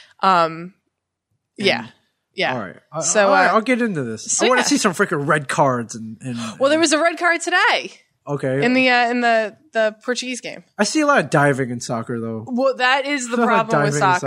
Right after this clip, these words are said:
Speaker 2: soccer. Like, do you
Speaker 1: Um,
Speaker 2: agree
Speaker 1: and
Speaker 2: with this?
Speaker 1: yes, and
Speaker 2: I see a
Speaker 1: here's
Speaker 2: guy, like, getting, like, you know, like, barely nicked, you know, go down, like, you
Speaker 1: and
Speaker 2: know,
Speaker 1: go
Speaker 2: like a bag
Speaker 1: down
Speaker 2: of
Speaker 1: and,
Speaker 2: bricks.
Speaker 1: and then, yeah,
Speaker 2: So
Speaker 1: and then they
Speaker 2: he'll
Speaker 1: have to put him
Speaker 2: he'll
Speaker 1: in, like, a body cast.
Speaker 2: He'll
Speaker 1: and
Speaker 2: start
Speaker 1: he's
Speaker 2: rolling
Speaker 1: standing
Speaker 2: around, and then they, they wheel. They don't even put out a stretcher. It looks like a, like, a big giant orange, like, I don't know, like a cake box or something.
Speaker 1: <laughs>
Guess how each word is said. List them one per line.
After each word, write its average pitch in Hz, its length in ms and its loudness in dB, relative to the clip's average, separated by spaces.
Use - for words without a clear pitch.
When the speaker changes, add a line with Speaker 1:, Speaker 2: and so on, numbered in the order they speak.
Speaker 2:
soccer. 120 200 -8
Like, 123 220 -8
do 220 80 0
you 220 60 4
Speaker 1:
Um, 214 120 2
Speaker 2:
agree 156 160 -2
Speaker 1:
and 302 80 0
Speaker 2:
with - 120 -4
this? 180 280 -4
Speaker 1:
yes, 226 400 -4
and 262 140 -2
Speaker 2:
I 311 40 2
see 339 60 2
a - 40 0
Speaker 1:
here's 214 140 0
Speaker 2:
guy, 202 200 2
like, 175 180 2
getting, 180 220 -2
like, 151 240 -2
you 160 80 -4
know, 151 80 -2
like, 139 180 -2
barely 156 280 4
nicked, 147 340 0
you 156 60 0
know, 151 80 0
go 160 220 2
down, 151 280 4
like, 139 160 -2
you 233 60 0
Speaker 1:
and 247 140 2
Speaker 2:
know, - 20 -10
Speaker 1:
go 254 60 2
Speaker 2:
like 247 60 2
a - 40 -6
bag 233 80 4
Speaker 1:
down 226 160 4
Speaker 2:
of 220 40 2
Speaker 1:
and, 220 80 0
Speaker 2:
bricks. 139 340 -2
Speaker 1:
and 240 140 2
then, 240 140 2
yeah, 240 140 2
Speaker 2:
So 240 100 2
Speaker 1:
and 269 100 2
then 262 80 4
they 277 60 2
Speaker 2:
he'll 269 80 2
Speaker 1:
have - 40 -8
to 294 100 0
put - 80 0
him 247 100 2
Speaker 2:
he'll 285 60 0
Speaker 1:
in, 277 60 2
like, 262 120 0
a 262 60 2
body 240 440 2
cast. 233 420 2
Speaker 2:
He'll 233 100 4
Speaker 1:
and 226 60 -2
Speaker 2:
start 247 200 2
Speaker 1:
he's 185 100 -2
Speaker 2:
rolling 196 200 4
Speaker 1:
standing 190 180 2
Speaker 2:
around, 175 380 2
and 175 120 2
then 185 120 4
they, 190 160 2
they 175 200 2
wheel. 185 380 2
They 202 100 2
don't 247 100 2
even 233 220 0
put 214 220 0
out 202 140 2
a 160 60 0
stretcher. 180 460 -2
It 139 80 -2
looks 151 160 -2
like 175 140 2
a, 156 80 2
like, 147 160 0
a 139 80 2
big 143 340 0
giant 143 300 0
orange, 135 320 -2
like, 123 180 -2
I 123 60 -8
don't 135 80 -4
know, 123 80 -4
like 117 140 -6
a 113 40 -8
cake 113 320 -16
box 135 320 -6
or 151 80 -10
something. 143 240 0
Speaker 1:
<laughs> 135 340 0